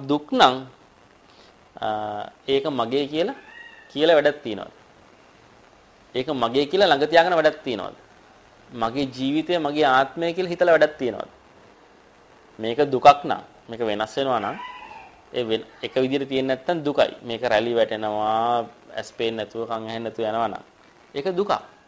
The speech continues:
එතකොට එහෙම දුක් සහිත දෙයක් මගේ කියලා තියන් ඉඳලා වැඩක් තියනවද? වටිනාකමක් තියනවද? මගේ ආත්මය කියලා කියන්න වටිනවද? වටින්නේ නැහැ.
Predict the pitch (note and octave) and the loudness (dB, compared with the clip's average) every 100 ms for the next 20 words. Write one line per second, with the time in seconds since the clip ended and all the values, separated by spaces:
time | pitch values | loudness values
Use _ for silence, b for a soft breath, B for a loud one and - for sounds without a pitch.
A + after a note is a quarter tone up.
0 | _ _ _ _ _ _ _ - D3+ G3 | _ _ _ _ _ _ _ -8 -4 0
1 | A#3+ A#3 - - C#3 D3+ A3 B3+ G3 C#3 | 0 -2 -6 -4 -4 -2 -2 0 -2 -2
2 | D3+ D3+ A3+ A#3 A#3+ G#3+ F#3 G4 - - | -4 -2 0 4 4 6 4 4 -4 -20
3 | - D3 D3+ E3+ A3 A#3+ B3+ C#4+ C#4 C4+ | -14 2 2 4 2 2 0 -2 2 2
4 | C4 C#4+ C#4 C4 B3 C3+ G2 - - - | 2 6 6 6 2 -6 -6 -12 -20 -18
5 | - - - - - _ - - - _ | -18 -18 -20 -20 -20 _ -20 -20 -20 _
6 | - A#2+ F3 F#3 G3 G#3+ A3 F3 C#3+ - | -4 -4 4 4 4 2 2 -4 -4 -6
7 | - _ _ _ - - _ _ _ _ | -12 _ _ _ -20 -20 _ _ _ _
8 | _ _ _ _ _ _ - B2 D#3 E3+ | _ _ _ _ _ _ -4 -2 4 4
9 | D3+ D#3+ G3 G#3 G#3+ A3+ D#4+ G4 - _ | 4 0 -2 -2 0 2 0 -2 -20 _
10 | _ _ _ - F3+ A3+ B3 A#3+ B3+ A#2+ | _ _ _ -2 0 4 6 4 4 -2
11 | G2 - _ _ - _ - - _ _ | -2 -14 _ _ -20 _ -20 -20 _ _
12 | - - - - - - - - - - | -20 -20 -20 -20 -20 -20 -20 -20 -20 -2
13 | C#3 F#3+ F#3 E3 A2 | -2 -2 -4 -4 -4